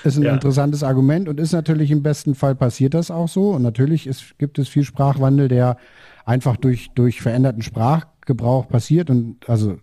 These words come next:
Speaker 1: das Wort öfters zum Beispiel ist so
Speaker 2: Mhm.
Speaker 1: eins, was ja
Speaker 2: Oder
Speaker 1: mittlerweile
Speaker 2: das
Speaker 1: auch im
Speaker 2: macht
Speaker 1: Duden steht.
Speaker 2: Das macht Sinn, ist
Speaker 1: Hm.
Speaker 2: auch kurz davor, im Duden aufgenommen zu werden, auch ganz furchtbar.
Speaker 1: Sowas, genau. Und bald wird soweit, es ist wieder soweit, äh,
Speaker 2: Mhm.
Speaker 1: auch wahrscheinlich zusammengeschrieben.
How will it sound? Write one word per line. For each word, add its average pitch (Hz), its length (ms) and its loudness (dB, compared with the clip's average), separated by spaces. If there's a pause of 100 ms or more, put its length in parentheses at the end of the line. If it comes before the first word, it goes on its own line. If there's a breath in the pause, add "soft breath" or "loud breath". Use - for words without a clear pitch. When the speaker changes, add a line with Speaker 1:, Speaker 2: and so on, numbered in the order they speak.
(100)
Speaker 1:
das 107 180 -2
Wort 110 160 0
öfters 151 600 -2
zum 135 180 0
Beispiel 135 440 0
ist 123 160 -4
so 131 100 0
Speaker 2:
Mhm. 110 120 -4
Speaker 1:
eins, 143 300 2
was 120 140 2
ja 120 80 4
Speaker 2:
Oder 113 60 4
Speaker 1:
mittlerweile 117 320 2
Speaker 2:
das 120 100 0
Speaker 1:
auch 110 40 -2
im 117 40 0
Speaker 2:
macht 107 180 2
Speaker 1:
Duden 170 220 2
steht. 165 340 -2 (220 soft breath)
Speaker 2:
Das 127 180 -8
macht 110 180 -12
Sinn, 131 240 -4
ist 131 120 0
Speaker 1:
Hm. 143 60 0
Speaker 2:
auch - 100 -10
kurz 131 180 -6
davor, 131 240 -4
im 123 100 -10
Duden 127 180 -10
aufgenommen 135 400 -12
zu 139 140 -14
werden, 143 200 -8
auch 120 160 -10
ganz 123 160 -10
furchtbar. 131 300 2
Speaker 1:
Sowas, 143 360 -2
genau. 117 500 0
Und 110 180 0
bald 123 240 0
wird 127 140 0
soweit, 120 540 0
es 120 120 -4
ist 131 180 -6
wieder 139 180 2
soweit, 131 560 0
äh, 127 360 0
Speaker 2:
Mhm. 131 240 -6
Speaker 1:
auch 123 320 0
wahrscheinlich 120 420 0
zusammengeschrieben. 185 760 -2